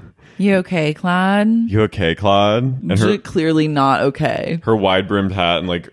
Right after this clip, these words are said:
Speaker 1: her, just her little, like,
Speaker 2: It's just
Speaker 1: her
Speaker 2: her little
Speaker 1: red
Speaker 2: witch
Speaker 1: lips,
Speaker 2: mouth.
Speaker 1: her little dimples. "You okay, Claude?" "No, I'm not okay."
Speaker 2: Baiting you to say, like, to, like, bleed out.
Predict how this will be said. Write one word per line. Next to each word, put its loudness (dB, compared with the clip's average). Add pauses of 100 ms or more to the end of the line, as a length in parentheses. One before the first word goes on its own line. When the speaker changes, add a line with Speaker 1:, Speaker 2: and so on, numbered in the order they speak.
Speaker 1:
her, -12
just -16
her -10
little, -6
like, -4
Speaker 2:
It's -4
just -2
Speaker 1:
her 4
Speaker 2:
her 4
little 2
Speaker 1:
red -2
Speaker 2:
witch 2
Speaker 1:
lips, -4
Speaker 2:
mouth. -2
Speaker 1:
her -4
little -2
dimples. -6 (340)
"You 0
okay, 0
Claude?" 0 (800)
"No, 2
I'm 2
not 4
okay." -2 (220)
Speaker 2:
Baiting 2
you -4
to -4
say, 0 (140)
like, -2 (420)
to, -2
like, 0
bleed 0
out. 0